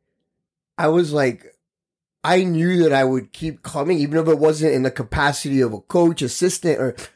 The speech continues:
I just knew I'd come if any, if nothing else, to come watch the kids play. And,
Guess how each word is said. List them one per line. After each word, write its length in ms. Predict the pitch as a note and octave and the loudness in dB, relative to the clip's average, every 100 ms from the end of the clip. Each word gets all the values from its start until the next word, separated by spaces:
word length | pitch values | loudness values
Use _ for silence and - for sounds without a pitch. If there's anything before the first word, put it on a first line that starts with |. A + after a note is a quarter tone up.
| _ | _
I 140 | B2+ D3+ | -2 0
just 160 | F3 | 0
knew 140 | F3 F3+ | 2 2
I'd 180 | C3+ | 0
come 240 | - D#3+ E3+ | -2 0 0
if 100 | C3+ | 0
any, 180 | D3 D#3+ | 0 0
if 140 | C#3 B2 | 0 0
nothing 380 | E3 A#3+ A#3+ | 0 0 0
else, 220 | A3 F#3+ G3 | 2 0 -2
to 120 | D3+ | -6
come 380 | - D#3+ D#3+ C#3+ | -4 -2 -2 0
watch 240 | C3 C#3+ | -2 -2
the 80 | D3 | -6
kids 260 | C#3 D3+ - | -8 -8 -8
play. 460 | - C3+ C3 C#3 _ _ _ _ _ - | -10 -4 -4 -4 _ _ _ _ _ -2
And, 360 | C#3+ C#3 B2+ | 0 2 -2